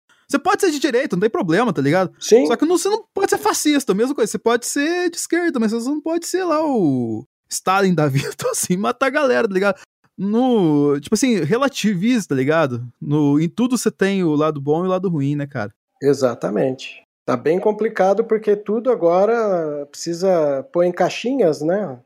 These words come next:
Speaker 2: E as caixinhas, elas são odiadas. Quem gosta da caixinha direita odeia a esquerda e vice-versa. Aí fica difícil, né?
Speaker 1: Pois é.
Speaker 2: Fica, fica bem difícil.
Speaker 1: E, Rafa, você tem mais algum legado pra colocar pra gente aí? Alguma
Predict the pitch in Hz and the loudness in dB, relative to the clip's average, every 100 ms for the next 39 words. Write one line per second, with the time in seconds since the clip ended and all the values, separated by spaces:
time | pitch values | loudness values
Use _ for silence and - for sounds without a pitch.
0 | _ _ _ _ 135 135 143 - 165 - | _ _ _ _ -6 -4 -2 -2 -2 0
1 | 175 214 214 226 226 220 220 262 185 156 | 0 2 2 2 2 0 2 2 2 2
2 | 127 120 - 160 160 160 180 180 170 175 | -2 -8 -6 -2 0 2 0 0 -2 -2
3 | 160 180 165 160 160 196 247 190 185 214 | -4 -4 -2 0 0 0 -2 0 0 0
4 | 202 - 175 190 208 208 202 233 165 143 | -2 -4 -2 -2 -2 -4 -8 -6 -2 0
5 | 139 - - _ _ _ - 190 196 214 | -2 -6 -20 _ _ _ 0 2 2 0
6 | 208 196 226 - 160 165 180 _ _ _ | -2 -4 -2 0 0 0 -6 _ _ _
7 | - 127 135 123 120 117 - 165 156 175 | -2 2 4 4 4 -2 -10 -12 -12 -4
8 | 185 160 175 180 - 120 113 - _ _ | 0 2 0 -2 -10 -14 -14 -20 _ _
9 | _ _ - 104 135 135 127 120 127 - | _ _ -18 -6 -2 0 0 -2 -4 -2
10 | 147 139 131 131 135 123 117 123 120 120 | 2 4 2 2 2 2 2 0 0 -4
11 | 123 123 113 120 113 127 123 143 165 156 | -4 -4 -2 0 0 -2 -2 0 2 2
12 | 131 127 113 110 | -2 -2 -2 -4